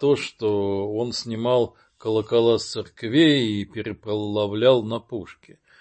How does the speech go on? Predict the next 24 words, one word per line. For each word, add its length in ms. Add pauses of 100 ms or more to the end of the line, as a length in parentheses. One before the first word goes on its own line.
(440)
Но 180
ведь 200
мы 160
под 240
Нарвой 360
потеряли 500
всю 200
нашу 300
артиллерию 880
в 60
начале 420
Северной 520
войны. 540 (540)
А 120
как 240
без 180
артиллерии? 640
А 120
откуда 360
взять 360
вот, 260
э, 40 (800)
эту 240
медь? 400